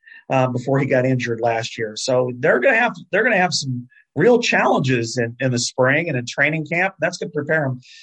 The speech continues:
you know, greatly going forward. And, um, I, I, I mean, I think after, you know, and maybe even including the tackle situation, that might be priority number one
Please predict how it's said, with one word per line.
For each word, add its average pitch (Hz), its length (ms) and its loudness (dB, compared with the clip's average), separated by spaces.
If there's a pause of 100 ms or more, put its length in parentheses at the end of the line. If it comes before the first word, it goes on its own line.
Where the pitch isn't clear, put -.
(160)
you 147 140 0
know, 131 120 4
greatly 131 580 2
going 135 300 2
forward. 127 600 2
And, 117 220 0 (360)
um, 127 420 2 (720)
I, 151 160 2
I, 170 260 0 (100)
I 165 40 -6
mean, 170 160 0
I 175 100 4
think 220 240 0
after, 170 720 2
you 170 80 -4
know, 165 120 2
and 185 100 2
maybe 214 280 2
even 220 220 0
including 190 540 0
the 127 80 0
tackle 127 400 0
situation, 131 540 -2
that 208 200 2
might 185 160 0
be 151 140 -10
priority 160 540 2
number 139 220 -4
one 160 240 0